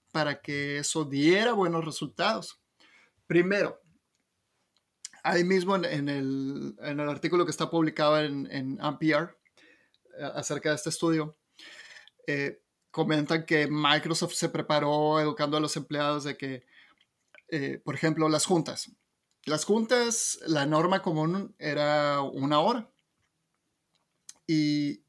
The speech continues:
y, pues, encontraron la forma de reducir las juntas a media hora. Porque es, o sea, para quien trabaje en este tipo de empresas,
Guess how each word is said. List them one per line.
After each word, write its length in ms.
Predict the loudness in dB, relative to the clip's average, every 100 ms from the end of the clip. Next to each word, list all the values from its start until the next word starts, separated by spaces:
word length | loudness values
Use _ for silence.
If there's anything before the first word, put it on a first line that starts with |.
| _
y, 240 | -4 -4
pues, 640 | -4 -6 -4 -6 -10 -14 -14
encontraron 400 | -8 -6 2 6 6
la 60 |
forma 280 | 4 2 2
de 60 | 4
reducir 420 | 4 4 2 2
las 180 | 2 0
juntas 480 | -2 -2 -2 -2
a 260 | -2 -2 -2
media 380 | -2 2 4 6
hora. 260 | 4 2 -8 _ -20 -20 -20 _ _
Porque 580 | 2 4 4 2 0 -8 _ _ _ _ _ -2
es, 360 | 0 0 -4 -12 -20 _ -20 -12
o 100 | -6
sea, 200 | 4 4
para 200 | 6 4
quien 240 | 6 4 4
trabaje 420 | 4 6 6 4
en 80 | 4
este 200 | 2 0
tipo 240 | -2 4
de 80 | 6
empresas, 600 | 6 6 6 6 2 -2